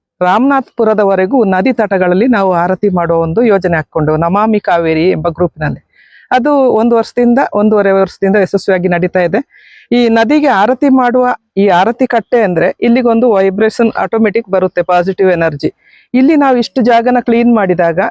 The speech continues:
ಬೇರೆಯವರು ಕಸ ಹಾಕ್ಲಿಕ್ಕೆ ಹೆದರ್ತಾರೆ, ಆ ಜಾಗಕ್ಕೆ ಒಂದು ಭಕ್ತಿ ಭಾವ ಬರ್ತದೆ. ನಾವು ಭಾರತೀಯರು ಸ್ವಲ್ಪ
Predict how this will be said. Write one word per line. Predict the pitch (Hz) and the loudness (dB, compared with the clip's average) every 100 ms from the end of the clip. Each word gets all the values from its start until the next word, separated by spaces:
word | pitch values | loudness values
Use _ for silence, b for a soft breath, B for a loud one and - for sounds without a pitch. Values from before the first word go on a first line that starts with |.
| - | -2
ಬೇರೆಯವರು | 190 226 240 233 | 0 2 2 0
ಕಸ | 220 208 - | -2 -4 -2
ಹಾಕ್ಲಿಕ್ಕೆ | 202 190 208 - 220 | -2 -2 -4 -2 -2
ಹೆದರ್ತಾರೆ, | 180 190 - 160 - - - - | -2 -4 -2 -2 -4 -8 -20 -4
ಆ | 240 | -2
ಜಾಗಕ್ಕೆ | 240 240 233 254 285 | 2 0 0 -2 0
ಒಂದು | 277 | 0
ಭಕ್ತಿ | 185 185 _ 277 | 0 -4 _ -2
ಭಾವ | 208 196 214 | 0 0 0
ಬರ್ತದೆ. | 185 180 170 160 - _ _ _ | -2 -4 -4 -4 -6 _ _ _
ನಾವು | 208 226 254 269 262 - 185 | 0 0 0 -2 -4 -4 -2
ಭಾರತೀಯರು | 196 233 220 240 233 240 254 - _ _ _ | 0 0 0 0 2 0 -2 -12 _ _ _
ಸ್ವಲ್ಪ | 240 233 | -4 0